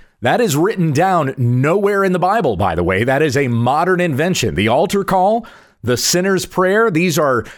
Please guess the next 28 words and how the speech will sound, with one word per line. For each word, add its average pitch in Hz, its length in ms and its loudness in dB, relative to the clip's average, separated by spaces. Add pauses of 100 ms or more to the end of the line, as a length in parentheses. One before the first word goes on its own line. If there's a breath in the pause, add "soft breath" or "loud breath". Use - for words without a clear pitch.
(120)
uh, 147 160 2
these 160 220 0
are 139 140 0
things 196 440 -2
that 151 140 0
have 131 160 -2
come 170 140 -2
about 151 240 0
in 147 80 0
the 127 60 0
last 131 260 0
couple 135 260 -2
of 110 80 -2
hundred 110 320 -2
years. 151 460 0
And 123 80 -2
the 123 80 2
altar 151 260 -2
call 127 240 0
really 151 240 0
was 120 220 -2
made 117 400 -2 (120)
popular 127 560 0
mostly 127 440 0
in 107 60 -2
the 110 60 -2
twentieth 127 440 -4
century. 139 580 -4